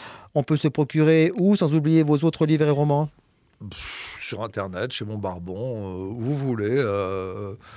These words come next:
Speaker 2: dans une poubelle, euh, je sais pas,
Speaker 1: Dans une
Speaker 2: c'est
Speaker 1: poubelle, euh, vous avez déjà
Speaker 2: dans
Speaker 1: trouvé ?
Speaker 2: une ressourcerie, dans une, euh, peu importe,
Speaker 1: Voilà.
Speaker 2: euh, je suis, je n'écris pas des livres pour gagner de l'argent.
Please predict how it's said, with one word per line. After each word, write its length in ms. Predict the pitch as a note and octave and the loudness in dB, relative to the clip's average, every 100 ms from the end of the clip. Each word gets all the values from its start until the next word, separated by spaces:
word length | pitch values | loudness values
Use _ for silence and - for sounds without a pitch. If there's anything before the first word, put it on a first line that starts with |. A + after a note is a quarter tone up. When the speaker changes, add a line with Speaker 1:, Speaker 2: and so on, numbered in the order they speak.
| - _ | -20 _
Speaker 2:
dans 100 | A#2 | -6
une 200 | A2 A2+ | -4 -4
poubelle, 480 | G#2+ A2 F#2+ A2 A#2+ | -6 -4 -2 0 0
euh, 720 | G2 G2 F#2+ G#2 G2+ G2+ G#2+ | 0 -2 -4 -6 -6 -6 -8
je 100 | A#2+ | -10
sais 60 | - | -8
pas, 120 | - | -4
Speaker 1:
Dans 60 | D2+ | 0
une 160 | B2+ A3 | 2 2
Speaker 2:
c'est 40 | |
Speaker 1:
poubelle, 360 | G3+ F3+ C4+ C#4+ | 4 4 4 6
euh, 300 | D3+ C3 B2 | 6 4 2
vous 60 | A#2+ | 2
avez 100 | D#3 | 2
déjà 140 | D#3 | 4
Speaker 2:
dans 100 | D3 | 4
Speaker 1:
trouvé ? 180 | D3+ G#3 | 6 8
Speaker 2:
une 80 | - | 6
ressourcerie, 1200 | C#3+ D#3+ D#3 D#3+ - - A2+ A#2+ D3 E3 E3+ D#3+ | 6 2 0 -4 -2 0 2 2 2 2 2 2
dans 180 | C#3 C3+ | 2 2
une, 300 | A#2 C#3 B2+ | 0 0 4
euh, 340 | B2 B2 B2+ | 6 6 4
peu 220 | A#2 F3+ | 2 2
importe, 540 | G3+ F3 F3+ G3+ - C3 | 2 4 2 2 0 0
Speaker 1:
Voilà. 160 | A#2 | 2
Speaker 2:
euh, 380 | A2 A#2+ A#2+ B2+ C3 - | 2 2 0 0 -4 -10
je 220 | C3 G#2+ | -8 -4
suis, 180 | C3 - A#2 | -4 -6 -2
je 140 | A2 | 2
n'écris 320 | C#3+ B2 - | 2 0 -2
pas 180 | C#3+ F3+ | 2 2
des 120 | E3+ | 2
livres 200 | C#3+ C#3+ | -2 -4
pour 160 | - A2 | -2 -2
gagner 260 | G#2+ G#2+ G#2+ | 0 -2 0
de 60 | |
l'argent. 560 | G#2+ G#2 A2 D#3 G3 | 0 0 0 2 4